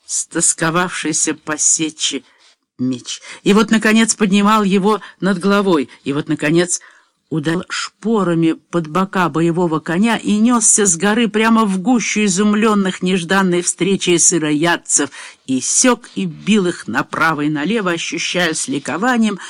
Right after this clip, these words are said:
как облегчается дорвавшаяся до мести душа. Да,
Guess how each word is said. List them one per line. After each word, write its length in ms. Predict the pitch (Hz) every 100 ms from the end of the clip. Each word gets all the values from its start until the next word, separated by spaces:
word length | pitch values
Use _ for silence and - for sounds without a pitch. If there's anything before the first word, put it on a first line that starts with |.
| - -
как 220 | 269 269
облегчается 960 | - 180 180 - - 175 165 160 - 160 - -
дорвавшаяся 880 | 156 147 131 139 - 135 135 -
до 140 | 123 123
мести 480 | 123 131 - 123 - _ _ _ _ _ _
душа. 500 | 113 117 117 - 117 117 _ _ _ _ _ _ _ _ _ _ _ _ _ _ _ _ _ _ _ _ _ _ _ _ _
Да, 460 | - 156 240 262 285